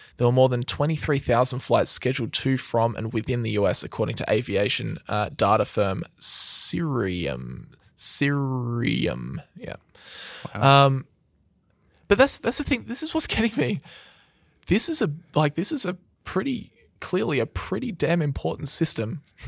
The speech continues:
Speaker 2: Yeah.
Speaker 1: <laughs> Right?
Speaker 2: Seems
Speaker 1: It's
Speaker 2: that
Speaker 1: gone
Speaker 2: way.
Speaker 1: down and it's literally kept planes on the ground all across the United States. How is there not redundancy built into this system?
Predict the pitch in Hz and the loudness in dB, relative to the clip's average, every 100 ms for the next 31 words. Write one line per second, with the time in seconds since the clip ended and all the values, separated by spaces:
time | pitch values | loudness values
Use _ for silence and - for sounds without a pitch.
0 | - - - 127 147 120 131 - - 269 | -12 -8 -2 0 2 0 -4 -6 -6 -6
1 | 185 - 147 190 - - 165 196 160 123 | -4 0 2 2 2 6 8 8 8 8
2 | 123 143 175 160 139 - - - 170 180 | 6 4 4 4 4 0 -12 -6 -2 0
3 | - 240 - - 214 196 185 - - - | 0 2 2 2 0 -2 -6 -10 0 0
4 | 196 - 190 175 165 156 147 156 156 139 | 0 2 4 4 2 -2 -2 0 2 0
5 | - - 202 202 - 170 - 147 143 131 | 0 4 6 6 4 2 2 0 0 0
6 | - 127 101 - - - - - 202 254 | 2 2 0 -8 -20 -12 -8 -2 2 4
7 | 311 - 226 - 214 175 180 190 - - | 2 0 -2 0 2 2 2 0 -6 -18
8 | - - 165 151 160 180 202 143 - 113 | -20 -2 0 4 4 6 4 4 0 0
9 | - 147 135 143 139 127 120 - 131 90 | 0 2 4 4 0 0 0 0 0 -2
10 | 73 | -8